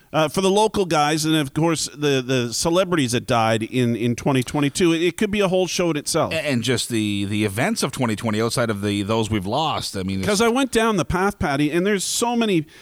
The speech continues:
Speaker 1: names and stories to tell about a number of people that,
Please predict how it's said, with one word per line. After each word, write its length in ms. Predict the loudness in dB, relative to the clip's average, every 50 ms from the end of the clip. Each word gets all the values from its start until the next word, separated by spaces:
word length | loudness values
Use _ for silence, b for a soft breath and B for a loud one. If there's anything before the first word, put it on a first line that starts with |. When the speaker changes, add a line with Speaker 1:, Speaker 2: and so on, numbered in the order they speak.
| B B B
Speaker 1:
names 520 | 0 2 4 4 4 4 2 2 2 0 -4 -2
and 320 | 0 2 2 4 2 2 0
stories 560 | -6 -2 0 0 2 2 2 2 0 0 -2
to 140 | -2 -4 -4
tell 340 | -2 0 0 2 2 2 0
about 240 | 2 2 2 2 2
a 80 | 2
number 520 | 0 2 2 2 2 2 2 2 0 -2 -2
of 120 | -2 -4
people 360 | -4 -4 -4 -2 -2 -2 -2 0
that, 240 | 2 2 0 0